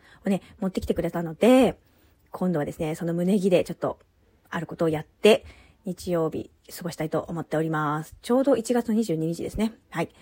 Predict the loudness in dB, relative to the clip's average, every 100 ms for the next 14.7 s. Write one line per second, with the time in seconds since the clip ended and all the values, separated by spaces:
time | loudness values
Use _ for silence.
0 | -20 -20 -8 -8 2 4 4 0 -8 -8
1 | -4 -2 -4 -4 -2 0 0 0 2 2
2 | 2 -2 -6 -8 -4 -4 -2 -2 -2 -4
3 | -6 -6 -6 -4 -6 -8 -8 -4 0 0
4 | -2 0 0 0 -14 -20 _ _ -18 -14
5 | -14 -16 -18 -10 -8 -8 -14 _ -10 -6
6 | -6 -8 -12 -8 -8 -4 -4 -4 -6 -8
7 | -10 -8 -8 -6 -6 -8 -8 -8 -6 -6
8 | -6 -8 -10 -12 -20 -20 _ 0 0 -4
9 | _ _ _ _ 0 2 2 -2 -12 -6
10 | -4 -2 -4 -6 -4 -4 -6 -12 -14 -4
11 | 0 2 0 -4 -16 -20 _ -8 -2 0
12 | 2 0 -2 -8 -4 0 0 -2 -8 -8
13 | -8 -10 -12 -12 -8 -8 -4 -2 -2 -2
14 | -4 -4 -8 -6 -4 -2 -4